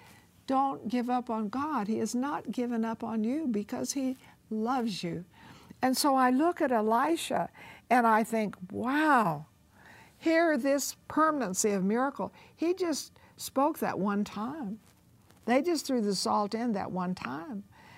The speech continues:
But look at the remaining miracle and see when you get set free and when you get a miracle, you're like I am. You're real mouthy. You run around telling everybody, "Oh, you know, look, I'm changed. I've got a miracle."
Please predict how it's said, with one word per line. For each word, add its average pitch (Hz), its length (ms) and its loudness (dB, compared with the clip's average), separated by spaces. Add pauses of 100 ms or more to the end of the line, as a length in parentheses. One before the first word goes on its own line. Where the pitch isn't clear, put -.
(140)
But 202 160 0
look 233 240 -4
at 208 100 -6
the 202 100 -6
remaining 185 600 -2
miracle 190 460 -4
and 202 160 -4
see 320 200 -2
when 277 200 -4
you 339 220 0
get 294 260 -6
set 180 300 -6
free 180 380 -6 (360)
and 269 140 2
when 277 140 2
you 330 160 0
get 233 220 2
a 180 60 0
miracle, 180 560 -2 (360)
you're 381 160 2
like 339 260 0
I 381 160 -2
am. 190 260 0
You're 349 260 -2
real 392 260 -4
mouthy. 269 680 -4 (400)
You 359 220 2
run 349 180 2
around 381 380 0
telling 392 440 -2
everybody, 180 640 -2
"Oh, 453 400 -2 (340)
you 330 140 -2
know, 277 100 -2
look, 403 320 -2
I'm 294 140 -2
changed. 403 460 -4
I've 233 120 -4
got 254 240 -4
a 254 60 0
miracle." 262 800 -4